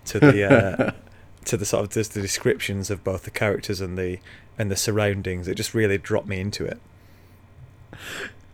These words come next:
Speaker 2: Yeah, yeah, I, it really makes a lot out of that kind of the, the misty streets of London, governor,
Speaker 1: <laughs> Yeah.
Speaker 2: sort of stereotype, isn't it?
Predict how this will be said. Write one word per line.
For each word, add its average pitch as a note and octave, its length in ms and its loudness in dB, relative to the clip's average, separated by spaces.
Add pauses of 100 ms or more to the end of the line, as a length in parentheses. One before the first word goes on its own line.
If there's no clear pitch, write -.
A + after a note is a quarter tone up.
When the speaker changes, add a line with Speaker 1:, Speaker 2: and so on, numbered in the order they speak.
Speaker 2:
Yeah, G2+ 340 4 (240)
yeah, A2+ 560 8
I, - 180 0
it B2+ 240 4
really C3+ 280 10
makes A#2+ 300 4
a A2+ 60 6
lot A2 320 6
out F#2 240 4
of F#2 60 -2
that G2 200 4
kind F#2+ 240 0
of F2+ 300 -4 (400)
the, A#2+ 480 2
the - 120 6
misty F4 580 8
streets - 560 8
of F#4 140 12
London, F4+ 600 10
governor, D#4 380 10
Speaker 1:
<laughs> G4+ 560 8
Yeah. B2 300 0
Speaker 2:
sort B2 300 8
of G#2+ 80 2
stereotype, G#2 760 6
isn't G#2+ 140 2
it? - 60 -8